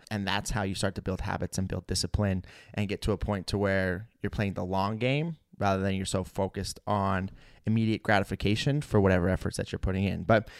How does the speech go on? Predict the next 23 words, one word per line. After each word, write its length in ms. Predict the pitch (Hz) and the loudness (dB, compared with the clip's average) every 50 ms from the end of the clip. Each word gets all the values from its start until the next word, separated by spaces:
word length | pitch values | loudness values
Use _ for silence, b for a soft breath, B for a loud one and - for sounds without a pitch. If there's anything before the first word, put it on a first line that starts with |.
| B B B | B B B
as 220 | 135 139 151 160 | 4 4 4 4
we 80 | 175 170 | 2 2
started 260 | - 185 156 147 135 | 4 4 4 4 4
to 160 | 131 120 - | 0 0 2
talk 240 | 135 131 139 147 - | 4 4 4 4 2
about 300 | 123 127 117 107 107 - | 2 4 4 4 2 2
this 280 | 110 104 107 101 - - | 0 0 0 0 -4 -4
and 180 | - 113 104 | -4 -4 -4
create 260 | - - 123 117 95 87 | -2 -2 0 0 0 0
more 200 | 117 110 110 104 | 0 2 2 2
awareness 720 | 98 92 95 117 131 147 147 139 120 110 110 - - - - | 2 2 4 4 4 4 4 4 4 2 2 0 -4 -2 2
around 280 | 113 113 113 110 104 | 4 6 6 6 6
what 100 | 104 90 | 4 4
she 160 | - - 117 104 | 2 2 0 0
had 160 | 98 92 107 | 0 0 4
happening, 560 | 113 127 135 139 - - 117 110 107 107 101 - - - _ _ _ _ _ _ _ _ - _ - | 6 6 6 8 6 4 4 4 2 2 -2 -4 -12 -20 _ _ _ _ _ _ _ _ -20 _ -6
she 240 | - - - 151 160 | -2 2 6 8 8
agreed 440 | 160 147 - 131 143 139 131 120 - | 8 8 8 8 8 8 6 6 6
that 280 | 120 110 107 - - B B B B B B B B B B _ _ _ _ _ | 6 6 6 4 0 B B B B B B B B B B _ _ _ _ _
she 180 | - - - 135 | -2 2 4 4
was 140 | 123 120 110 | 4 4 4
going 280 | - 131 135 139 139 | 6 4 4 4 4
to 120 | - 131 | 2 0